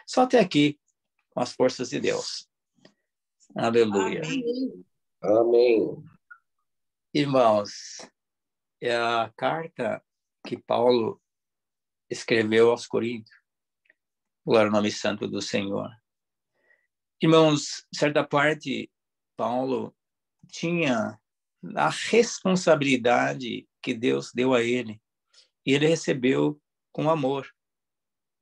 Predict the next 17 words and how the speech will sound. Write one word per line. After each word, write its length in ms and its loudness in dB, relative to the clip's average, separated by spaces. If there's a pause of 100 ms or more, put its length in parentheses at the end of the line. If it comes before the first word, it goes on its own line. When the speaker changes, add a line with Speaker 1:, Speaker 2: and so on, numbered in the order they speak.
Speaker 1:
né, 200 -2
irmãos? 600 -10 (1120)
Então, 600 2
ele 220 2
escrevia 840 0
as 240 -4
cartas 880 -6
às 220 -6
igrejas 920 -8 (1200)
com 160 2
amor, 500 2 (800)
cuidado, 640 0 (1300)
para 180 0
que 100 -2
as 120 2
igrejas 920 -2 (460)
aprendessem 1040 2